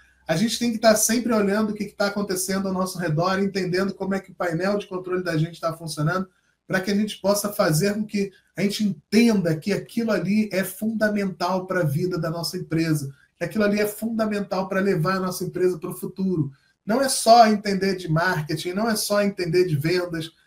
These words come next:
é entender de um processo, entender que uma, uma, uma, uma parte da empresa leva um, o lead até a outra parte da empresa, e essa outra parte da empresa também tem a tua função, também tem que entender como é que isso funciona,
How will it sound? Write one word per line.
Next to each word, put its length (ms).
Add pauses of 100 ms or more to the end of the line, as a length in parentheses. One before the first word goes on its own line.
(160)
é 120
entender 580
de 320 (200)
um 100
processo, 920
entender 500
que 160
uma, 200 (100)
uma, 240
uma, 360
uma 260
parte 500
da 100
empresa 640 (300)
leva 640 (200)
um, 140
o 340
lead 460
até 280
a 100
outra 380
parte 400
da 100
empresa, 680 (240)
e 100
essa 260
outra 220
parte 300
da 80
empresa 340
também 440
tem 140
a 80
tua 260
função, 500
também 260
tem 140
que 100
entender 420
como 200
é 40
que 120
isso 180
funciona, 560